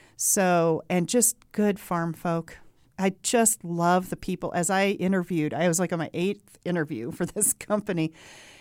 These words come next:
and the people are just so good. It's interesting, and I found this,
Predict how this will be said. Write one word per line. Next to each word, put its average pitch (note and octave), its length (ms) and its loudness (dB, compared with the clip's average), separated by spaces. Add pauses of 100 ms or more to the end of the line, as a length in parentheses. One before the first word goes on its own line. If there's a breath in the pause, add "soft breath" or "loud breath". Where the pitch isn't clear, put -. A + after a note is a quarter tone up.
(140 loud breath)
and F3+ 440 0 (140)
the G3+ 180 -2
people A3+ 480 -8
are F3 120 -6
just - 320 0
so G3 360 -2
good. F3+ 420 -2 (440 loud breath)
It's G#3+ 180 2
interesting, G3+ 560 0
and D#3+ 80 -2
I F#3 60 2
found C#4 360 4
this, A#3 180 2